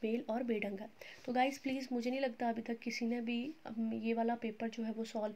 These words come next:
करके provide किया है। तो please अगर आपको video अच्छी लगे तो please appreciation करना है, and please like और subscribe बिल्कुल कर देना channel को,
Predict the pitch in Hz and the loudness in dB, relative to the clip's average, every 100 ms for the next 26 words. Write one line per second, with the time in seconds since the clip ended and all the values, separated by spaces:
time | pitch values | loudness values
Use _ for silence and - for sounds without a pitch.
0 | 226 226 - 226 226 214 214 214 226 214 | -4 -4 -2 -2 0 0 0 -2 -2 0
1 | 214 247 - - - - 233 240 262 254 | 0 -2 -4 -16 -6 -4 -2 -2 2 2
2 | 247 240 226 - 220 220 220 240 220 - | 2 2 0 -2 -2 0 2 2 0 -2
3 | 226 208 220 233 226 233 233 233 208 233 | -2 -2 -2 -4 0 0 2 0 0 0
4 | 233 220 226 220 208 220 240 233 233 233 | 0 0 0 0 -2 0 -2 0 0 0
5 | 254 - - - 226 220 220 240 240 233 | -2 -8 -16 -6 0 4 4 2 0 -2
6 | - 226 - 233 233 233 233 233 233 277 | -4 -8 -4 0 0 2 2 2 2 2
7 | 254 226 226 226 214 220 226 | 4 4 4 2 0 -2 0